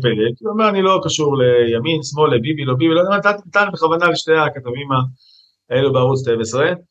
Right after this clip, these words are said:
ואחר כך היה לו את הראיון, אגב, עם, אה, אה, גיא פלג, בחדר שלו עם הספרייה, אם אתה זוכר, ושם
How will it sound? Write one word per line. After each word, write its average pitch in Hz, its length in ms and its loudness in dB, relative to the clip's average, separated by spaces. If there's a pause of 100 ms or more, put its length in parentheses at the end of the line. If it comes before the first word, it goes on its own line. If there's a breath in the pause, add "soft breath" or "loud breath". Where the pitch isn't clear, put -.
(280)
ואחר 135 300 0
כך - 80 -4
היה 190 120 2
לו 190 80 0
את 175 100 -2
הראיון, 165 560 2 (760)
אגב, 151 360 2 (100)
עם, 160 300 0 (380)
אה, 131 200 2 (120)
אה, 127 180 0
גיא 151 280 0
פלג, 139 360 2 (240)
בחדר 147 400 0
שלו 139 260 2
עם 131 140 2
הספרייה, 127 420 -2 (120)
אם 131 60 0
אתה 123 120 0
זוכר, 139 520 0
ושם 185 240 2